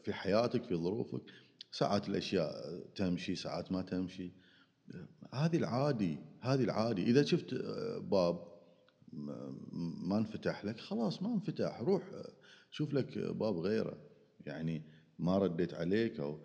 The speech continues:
ليش؟ لأن ما، خلاص ما صار، يعني، ما حسيت إن أنا أبغى أرد عليك، آه، أو ما حسيت. آه، على فكرة، ترى أنت إذا، يعني، آه، معتقد إن أنا ما أرد عليك لأن،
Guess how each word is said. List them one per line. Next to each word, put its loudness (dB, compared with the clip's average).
ليش؟ 2
لأن 0
ما، 4
خلاص 2
ما 8
صار، 6
يعني، 4
ما 8
حسيت 6
إن 6
أنا 2
أبغى 4
أرد 2
عليك، 0
آه، 0
أو 4
ما 4
حسيت. -4
آه، 6
على 8
فكرة، 6
ترى 2
أنت -2
إذا، 2
يعني، -2
آه، -6
معتقد 2
إن 4
أنا 4
ما 2
أرد 0
عليك 4
لأن، 0